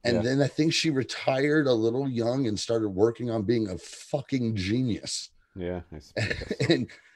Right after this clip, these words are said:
Speaker 1: 'cause she, when she was working on, uh, the technology we were talking about, it was during the war. It was her part to help out the war effort.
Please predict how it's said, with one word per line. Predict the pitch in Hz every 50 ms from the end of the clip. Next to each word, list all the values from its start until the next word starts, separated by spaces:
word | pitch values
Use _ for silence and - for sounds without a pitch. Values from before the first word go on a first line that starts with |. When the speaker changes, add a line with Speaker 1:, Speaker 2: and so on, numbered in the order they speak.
| _ - -
Speaker 1:
'cause | 165 139
she, | - 170 - - -
when | - 151 139
she | - 160
was | 151 131 123
working | 135 160 170 170 170 165 151
on, | 139 127 123 120 107 - _ _ _ _ _ _ _ _ - -
uh, | 117 107 110 101 95 95 82 - - - - _ -
the | 107
technology | 104 - 135 110 117 123 120 131 147 143 110 101 92 90 87 82 82 - -
we | - 98
were | 92
talking | 87 104 98 92 104
about, | 90 92 - 98
it | 101
was | 104 -
during | 127 127 127 117
the | 104
war. | 95 92 104 131 120 - - 58 -
It | - 87
was | 92 87 -
her | - 120 113
part | - - 123 110 95
to | 90 90
help | 87 107 110 113
out | 110 - -
the | 95
war | 90 85 80 85 101 110 98 - -
effort. | 64 - - 65 -